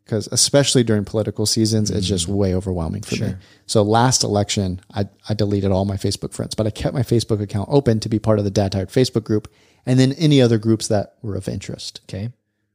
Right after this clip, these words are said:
Speaker 1: So now my Facebook feed is a lot more enjoyable.
Speaker 2: Mm.
Speaker 1: Um, anyway.
Speaker 2: Yeah.
Speaker 1: So I'm part of these prepper groups and, uh,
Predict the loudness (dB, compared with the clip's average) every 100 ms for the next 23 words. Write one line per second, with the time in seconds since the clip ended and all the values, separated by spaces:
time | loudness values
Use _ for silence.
0 | _ -6 -2 0 2 2 0 -4 _ _
1 | 0 2 4 2 2 -2 -2 -2 -2 -4
2 | -2 -2 0 0 0 -2 -6 -8 -2 4
3 | 4 2 -6 -18 -10 -8 -6 -6 -10 _
4 | _ _ _ _ -10 -6 -6 0 0 0
5 | -4 _ -14 -8 -6 -8 _ _ -20 _
6 | _ 0 4 4 4 2 2 0 0 -2
7 | -2 -4 -4 -4 -6 0 2 2 2 2
8 | 2 -2